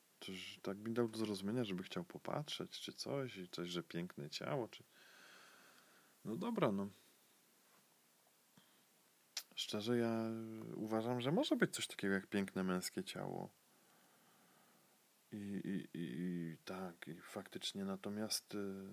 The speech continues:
to nie, nie trzeba się od razu pokazywać, nie? Czy myć przy kimś. Ja powiedziałem wtedy, pamiętam, jak ten, y, ksiądz nalegał, że jeżeli jeszcze raz ksiądz powie o tym,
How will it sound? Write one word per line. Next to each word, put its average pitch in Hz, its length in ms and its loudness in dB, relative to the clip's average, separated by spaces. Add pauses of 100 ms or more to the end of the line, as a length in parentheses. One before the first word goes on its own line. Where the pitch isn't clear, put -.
(640)
to 101 120 -6
nie, 98 180 0
nie 98 280 -2
trzeba 95 320 -2
się 101 140 2
od 101 100 2
razu 98 180 0
pokazywać, 127 800 0
nie? 104 200 -8 (1000)
Czy - 120 -6
myć 160 260 0
przy - 220 -10
kimś. - 560 -8 (1500)
Ja 98 160 4
powiedziałem 107 480 4
wtedy, 104 260 0
pamiętam, 110 300 4
jak 98 140 2
ten, 98 480 -2
y, 95 60 0
ksiądz - 400 -2
nalegał, 98 580 4 (1120)
że 110 160 4
jeżeli 151 300 8
jeszcze 156 280 4
raz 147 180 2
ksiądz - 340 0
powie 113 580 0
o 127 80 0
tym, 196 300 0